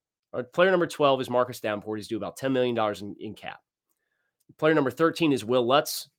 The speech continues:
five and a half. Player number fourteen is Cesar Ruiz, three point four. You've got a gap of all of that middle ground of reasonable players that are, like,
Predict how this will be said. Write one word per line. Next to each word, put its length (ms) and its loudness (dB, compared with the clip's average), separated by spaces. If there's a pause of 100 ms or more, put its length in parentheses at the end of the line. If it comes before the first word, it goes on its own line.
five 300 2
and 80 -2
a 40 -4
half. 380 -2 (220)
Player 160 2
number 160 0
fourteen 500 -2
is 100 -2
Cesar 320 -2
Ruiz, 300 -4
three 240 -6
point 320 -4
four. 280 -14 (440)
You've 200 -2
got 180 6
a 60 2
gap 420 4
of 240 -4 (180)
all 400 10
of 140 2
that 380 2
middle 460 4
ground 440 0
of 300 -14
reasonable 560 0
players 460 0
that 120 -2
are, 140 -2
like, 280 -4